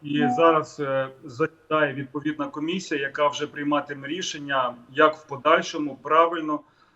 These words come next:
е, працювати над тим, аби ліквідувати оці всі наслідки. Е, знову ж таки, нагадаю вашу інформацію, що в результаті цієї страшної атаки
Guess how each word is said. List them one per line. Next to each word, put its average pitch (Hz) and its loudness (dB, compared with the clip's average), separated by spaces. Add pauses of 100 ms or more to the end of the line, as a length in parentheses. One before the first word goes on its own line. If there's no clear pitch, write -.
(140)
е, 139 -2
працювати 147 0
над 135 -6
тим, 165 0
аби 147 0 (300)
ліквідувати 135 4
оці 135 2 (320)
всі 147 -2
наслідки. 123 -4 (600)
Е, 143 4
знову 151 2
ж - -8
таки, 139 0 (120)
нагадаю 143 4
вашу 139 -4
інформацію, 147 -2
що 135 -10
в 131 -6
результаті 135 -2
цієї 135 -8
страшної 131 -6
атаки 147 2